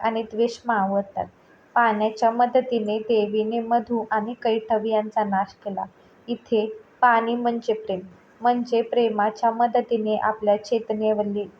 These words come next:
राग आणि द्वेषाचा नाश होतो. जेव्हा आपल्या अंतःकरणात शाश्वत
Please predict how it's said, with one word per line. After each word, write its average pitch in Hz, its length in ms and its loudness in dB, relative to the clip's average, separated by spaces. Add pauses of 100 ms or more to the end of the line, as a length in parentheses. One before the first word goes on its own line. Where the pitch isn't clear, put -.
(140)
राग 214 320 6 (380)
आणि 226 220 2
द्वेषाचा 233 640 2
नाश 208 360 0
होतो. 190 300 -10 (440)
जेव्हा 226 500 2
आपल्या 214 380 2
अंतःकरणात 226 760 0
शाश्वत 226 460 0